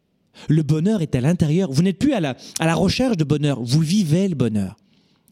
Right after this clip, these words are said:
Parce que c'est dans l'instant, c'est dans le voyage, c'est dans l'odyssée que se trouve le bonheur. Vous comprenez ? Vous n'êtes plus dans « j'aimerais avoir ma vie », mais vous créez votre vie au quotidien. Et c'est cela qui se produit quand vous cessez de vous inquiéter sur l'avenir. Parce que vous embrassez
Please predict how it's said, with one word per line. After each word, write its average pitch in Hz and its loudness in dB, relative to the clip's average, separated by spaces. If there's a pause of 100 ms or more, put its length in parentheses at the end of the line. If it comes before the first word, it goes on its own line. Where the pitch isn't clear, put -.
Parce - -2
que 202 2
c'est 175 0
dans 151 0
l'instant, 143 0 (240)
c'est - -2
dans 156 2
le 139 0
voyage, 147 -2
c'est 170 2
dans 147 0
l'odyssée 156 0
que 143 -2
se - -2
trouve 127 0
le 113 2
bonheur. 104 -2 (560)
Vous 139 0
comprenez ? 160 0 (640)
Vous 151 2
n'êtes 190 -2
plus 233 0
dans « 165 -2 (160)
j'aimerais 165 0
avoir 208 0
ma 202 0
vie », 214 2
mais 180 2
vous 151 0
créez 156 -2 (120)
votre 139 0
vie 139 0
au 131 0
quotidien. 117 -2 (320)
Et 151 2
c'est 208 0
cela 294 -2
qui 160 -2
se - -2
produit 135 -2
quand 127 -4 (260)
vous 117 -2
cessez 151 -2
de 127 -4
vous 117 -2
inquiéter 135 -2
sur 113 -4
l'avenir. 113 -2
Parce 143 -2
que 190 0
vous 160 0
embrassez 170 -2